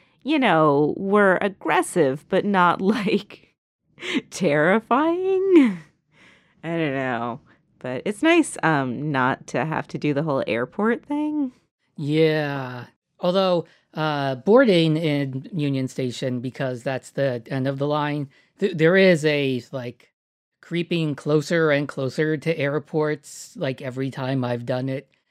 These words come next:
Speaker 2: aspect to it where, uh, you're starting to, like, line up in a specific line
Speaker 1: Yeah.
Speaker 2: or else.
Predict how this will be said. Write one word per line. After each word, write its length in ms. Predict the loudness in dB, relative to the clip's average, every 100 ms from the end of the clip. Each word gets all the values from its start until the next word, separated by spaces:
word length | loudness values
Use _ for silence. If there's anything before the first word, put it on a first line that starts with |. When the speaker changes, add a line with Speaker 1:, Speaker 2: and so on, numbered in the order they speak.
| _
Speaker 2:
aspect 600 | -12 -12 -8 -6 -6 _
to 200 | -6 -4
it 140 | -4 -8
where, 340 | -8 -8 -8 -14 _ _
uh, 80 | -18 -14
you're 300 | -14 -12 -14 _ _ _ _
starting 400 | -12 -10 -8 -10
to, 100 | -10
like, 240 | -14 -14 _ _ _ _ -16
line 300 | -12 -10 -8
up 200 | -10 -14 _ _
in 100 | -8
a 80 | -8
specific 540 | -8 -8 -6 -6 -4
line 360 | -2 0 2 0
Speaker 1:
Yeah. 200 | 2 4
Speaker 2:
or 140 | 6
else. 440 | 4 0 -4 -10